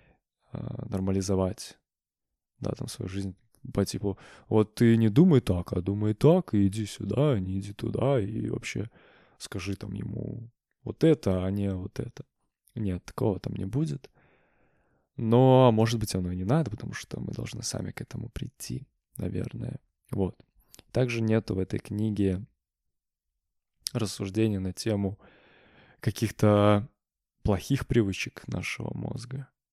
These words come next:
Хотя плохое — это, наверное, такое очень субъективное понятие, но в любом случае там вот нету описания таких вещей, как какие-то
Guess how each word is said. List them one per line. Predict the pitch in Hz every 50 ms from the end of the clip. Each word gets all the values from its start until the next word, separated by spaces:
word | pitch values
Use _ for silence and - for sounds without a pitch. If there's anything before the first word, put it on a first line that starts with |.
| _ _ _ _ _ _ _ _
Хотя | - - - - 104 98 92 92 92 90 - _
плохое — | - 98 98 - - - 107 104 101 98
это, | 92 - 104
наверное, | 107 - - - - - - 110 107 110 110 117 - _ _ _ _ _ _ _ _ _ _ _ _ _
такое | - - - - 110 104 92 90 95 117 - _ _ _ _ _ _ _ _ _ _ _ _ _ _ _ _ _ _ _ _ _ _ _ _ _ _ _ _
очень | - 113 113 - - 123 110
субъективное | - - 107 107 110 - - - 190 185 143 113 101
понятие, | - - 98 92 92 90 90 - - - - 90 90 90 90
но | 87 87 90 95 101 110 120 123 123 123 120 117 117 113 110 107 104 104 - _ _ _ _ _ _ _ _ _ _ _ _ _ _ _ _ _ _ _ _ _ _ _ _ _ _ _ _ _ _ _ _ _ _ - -
в | 117 107
любом | 107 101 107 101 90
случае | - - - 120 131 - - - - - -
там | - - - 98 92 -
вот | - - _ - - - -
нету | - - 58 - - - - -
описания | - - - - - - - 57 58 58
таких | - - - - - - - - -
вещей, | - 58 - - - - 65 60 58 - - _ _ - _ _ _ _ _ _ _ _
как | - 110 95 90 87 90 123 - - - _ _ _ _ _ _ _ _
какие-то | - - 113 -